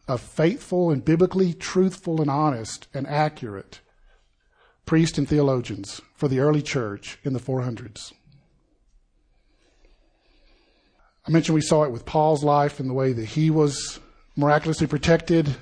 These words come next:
but yet he had to go through this long period of humility. There's some estimates that Paul was, was, was in Tarsus for almost ten years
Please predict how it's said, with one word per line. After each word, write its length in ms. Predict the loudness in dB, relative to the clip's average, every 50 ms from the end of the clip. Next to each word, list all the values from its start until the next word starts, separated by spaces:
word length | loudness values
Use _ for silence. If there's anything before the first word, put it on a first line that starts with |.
| -12 _ _ _ _ _
but 80 | -2 2
yet 140 | 4 4
he 60 | 6 6
had 120 | 4 4
to 40 | 2
go 80 | 0
through 140 | -2 -2 -2
this 160 | -4 -2 0
long 320 | 0 2 4 4 4 2 0
period 240 | 0 0 2 2 2
of 80 | 0
humility. 460 | -2 -2 0 2 2 2 0 0 0
There's 240 | 0 0 0 0 0
some 160 | 0 0 2
estimates 400 | 2 2 0 0 -2 -4 -4 -2
that 160 | -4 -6 -4 -4
Paul 400 | 0 4 6 6 6 6 4 4
was, 260 | 0 -2 -2 -6 -12 -16 -20 -20 -20 -20 -20 -20 -20 -20 -20 _ _ _ _ _ _ _ _ _ _
was, 440 | -2 0 0 0 0 -2 -6 -10 -12 -14 _ _ _ _ _ _ _ _ _ _ _
was 460 | -6 -4 -4 -4 -4 -8 -10 -14 -16 _ _ _ _ _ _ _ _ -6
in 160 | -6 -4 -4
Tarsus 640 | -4 -2 0 2 2 2 2 -2 -4 -6 -6 -6 -10
for 180 | -10 -8 -4 0
almost 440 | 0 2 2 0 0 -2 -6 -8
ten 400 | -8 -4 0 0 0 2 2 0
years 880 | 0 0 2 2 2 2 0 -2 -4 -8 -12 -16 -18 -18 -18 -20 -20